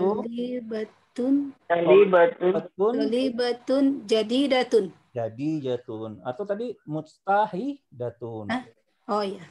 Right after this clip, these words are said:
Speaker 3: Ya, rajin
Speaker 2: Mujtahid-,
Speaker 3: ya.
Speaker 2: mujtahidatun.
Speaker 3: Iya, mustahidatun. Terus nomor dua sekarang Pak Nofri.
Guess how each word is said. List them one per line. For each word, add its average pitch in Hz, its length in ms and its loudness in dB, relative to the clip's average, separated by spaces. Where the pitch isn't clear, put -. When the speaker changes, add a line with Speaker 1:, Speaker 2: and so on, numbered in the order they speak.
Speaker 3:
Ya, 107 320 -12
rajin 180 240 2
Speaker 2:
Mujtahid-, 160 400 4
Speaker 3:
ya. 180 180 0
Speaker 2:
mujtahidatun. 151 1300 0
Speaker 3:
Iya, 120 300 -14
mustahidatun. 123 1040 -10
Terus 240 320 -6
nomor 190 240 -4
dua 233 160 4
sekarang 233 320 -2
Pak 208 80 0
Nofri. 208 320 -8